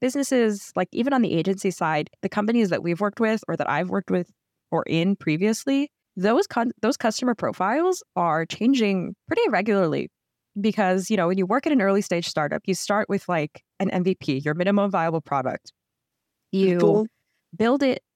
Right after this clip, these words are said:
Speaker 1: in a way that you're like, "I think I'm solving this problem." And it probably is a valid problem. But as you get in front of more people, as your sales team talks to people, you realize they're actually more focused on this problem, or they're really more concerned about this.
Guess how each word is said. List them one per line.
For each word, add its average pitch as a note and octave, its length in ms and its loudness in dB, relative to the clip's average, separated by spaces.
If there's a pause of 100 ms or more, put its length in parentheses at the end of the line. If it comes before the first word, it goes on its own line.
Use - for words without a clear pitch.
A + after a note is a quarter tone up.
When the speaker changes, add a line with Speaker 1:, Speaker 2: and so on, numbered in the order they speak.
(100)
Speaker 1:
in G3+ 120 2
a G3 80 2
way F3+ 320 0
that F3 100 -2
you're F3 120 0
like, E3 200 -2
"I F#3 120 -2
think B3 200 0
I'm A3 140 2
solving E3+ 340 -2
this D#3+ 120 -6
problem." D3+ 480 -4 (120)
And F#3+ 120 2
it F#3+ 120 -2
probably D4 420 0
is G3 120 0
a G#3 60 0
valid E3 340 -2
problem. B3+ 400 -2 (140)
But G3+ 160 0
as G3+ 240 -2
you B3 60 2
get G#3+ 180 -4
in F3+ 60 -10
front E3+ 200 -4
of D#3 80 -6
more E3 120 -2
people, C#4+ 360 0
as F3+ 140 0
your D3+ 100 0
sales D#4 340 -2
team G#3 200 0
talks F3 300 -4
to E3+ 100 -2
people, G3 320 -2
you G#3+ 120 2
realize G#3+ 640 0 (600)
they're A#3+ 180 0
actually A#3+ 360 -2
more G3 140 -2
focused F3 380 -2
on G3+ 140 0
this D4+ 180 0
problem, D3 500 -2
or F3 120 0
they're F3+ 160 0
really G#3+ 220 2
more G3 140 2
concerned E3+ 420 -2
about D3+ 280 -2
this. - 440 -2